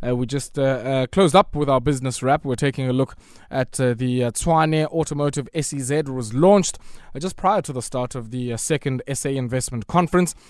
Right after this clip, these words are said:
And we'd caught up, uh, with, uh, Lance Schultz. He's the C E O at the A I D C. If uphosiwe, please do go on, uh, to, uh, metro F M dot C O dot Z A. You can catch the podcast there.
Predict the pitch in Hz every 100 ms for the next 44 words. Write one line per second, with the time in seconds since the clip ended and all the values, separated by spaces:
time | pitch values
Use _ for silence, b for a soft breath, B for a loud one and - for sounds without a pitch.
0 | b b 123 113 - 151 127 - 127 120
1 | 127 - 123 117 113 135 139 135 - -
2 | - 185 139 127 107 104 147 139 127 123
3 | - 131 - 127 123 113 110 113 110 -
4 | 143 b b b - 285 - 214 196 190
5 | 196 165 127 - - - - - - -
6 | 180 202 151 160 160 202 202 165 151 143
7 | 139 127 - 131 127 143 - 135 147 135
8 | 123 - 147 135 123 117 127 151 170 b
9 | b b - 123 160 - 110 147 - 135
10 | 117 113 117 165